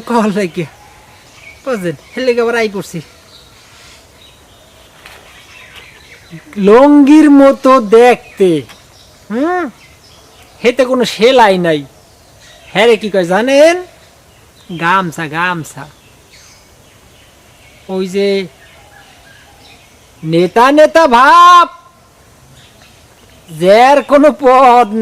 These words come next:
নাই, এরে কয় কি? এরে কয় চামচা।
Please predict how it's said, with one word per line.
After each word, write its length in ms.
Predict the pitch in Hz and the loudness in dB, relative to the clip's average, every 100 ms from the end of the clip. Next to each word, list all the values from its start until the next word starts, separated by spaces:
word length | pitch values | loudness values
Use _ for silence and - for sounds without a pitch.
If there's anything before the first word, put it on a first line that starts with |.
| 214 | 0
নাই, 420 | 202 196 185 170 147 - - _ - - - _ _ _ - | 2 0 0 -4 -8 -18 -20 _ -20 -20 -20 _ _ _ -14
এরে 220 | 185 220 233 | -6 -4 0
কয় 180 | 294 277 | 0 2
কি? 160 | 320 359 370 320 294 240 - _ _ _ _ - _ _ _ - - _ - - - | 2 4 6 4 2 -2 -14 _ _ _ _ -20 _ _ _ -20 -20 _ -20 -20 -14
এরে 180 | 190 202 202 | -6 -6 -4
কয় 160 | 220 214 | -4 -4
চামচা। 640 | 233 202 202 196 - 180 | -2 0 0 -4 -6 -6